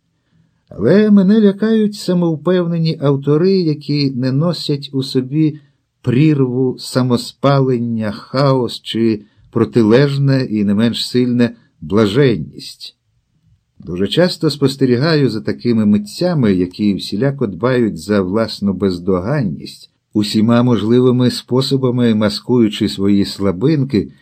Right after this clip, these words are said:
як вони стандартизують себе цією симпатичністю,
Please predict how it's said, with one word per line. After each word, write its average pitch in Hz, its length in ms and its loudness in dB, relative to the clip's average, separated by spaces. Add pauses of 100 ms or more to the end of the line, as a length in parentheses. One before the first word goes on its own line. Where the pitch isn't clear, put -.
(380)
як 107 220 0
вони 131 460 4
стандартизують 127 1300 0
себе 120 400 -2
цією 120 600 0
симпатичністю, 110 1300 -6